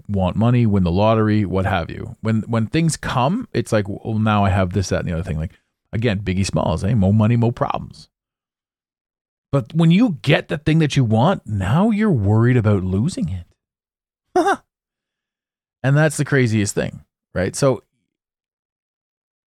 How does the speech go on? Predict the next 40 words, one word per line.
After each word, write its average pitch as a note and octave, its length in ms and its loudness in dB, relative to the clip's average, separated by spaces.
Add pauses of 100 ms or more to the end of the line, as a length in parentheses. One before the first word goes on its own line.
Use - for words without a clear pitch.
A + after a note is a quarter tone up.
(180)
yeah, D3 380 2
<laughs> - 40 -20
it D#3+ 300 0
ruins B3+ 400 4
your A3 120 4
life. F3+ 360 4
Getting F#3+ 200 4
the F#3 80 6
thing A3 200 -2
that A3 160 2
you F3+ 80 2
desperately F#3+ 480 0
want E3+ 320 4
ruins C3 440 4
your G2+ 140 2
life. - 640 -6 (1700)
But A2 100 0
that's B2+ 200 0
only A#2+ 140 4
because G#2 300 2
you've G2 120 0
set G2 180 -2
parameters F#2 420 0
as E2+ 140 -2
to F2+ 80 -2
what E2+ 140 -2
your D#2+ 120 -2
life D2 220 -4
is - 280 -10 (560)
and G#2+ 160 0
what G2+ 120 -2
you're F#2 140 -2
allowed F#2 260 0
to F2 300 -2
feel - 360 -6
or E2+ 80 -6
what F2 140 -4
you G2+ 80 -2
choose G#2+ 280 -2
to A2 100 0